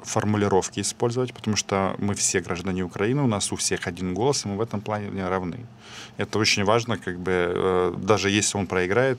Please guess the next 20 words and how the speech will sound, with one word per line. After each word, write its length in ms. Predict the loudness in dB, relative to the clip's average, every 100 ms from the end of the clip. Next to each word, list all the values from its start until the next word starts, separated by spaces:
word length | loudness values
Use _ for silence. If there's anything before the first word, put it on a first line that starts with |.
| -2
э, 520 | -2 0 0 -2 -4 -6
важно 540 | -2 0 0 -2 -2 -4
для 160 | -8 -4
того, 220 | 0 0
чтобы 400 | 0 -4 0 0 -2 -14 -14 -6
не 160 | -2 0
было 220 | 2 2
вот 200 | 0 -2 -6
этого 400 | -2 0 0 -2 -6
раскола 500 | -6 -4 0 4 4
в 80 | 4
обществе 400 | 2 -2 -8 -8
и 40 | -4
так 160 | -2
далее, 180 | -2 -4
и 40 |
так 160 | -4 -2
далее. 300 | -2 -2 -6 -6
Потому 220 | -4 -2
что 320 | 0 0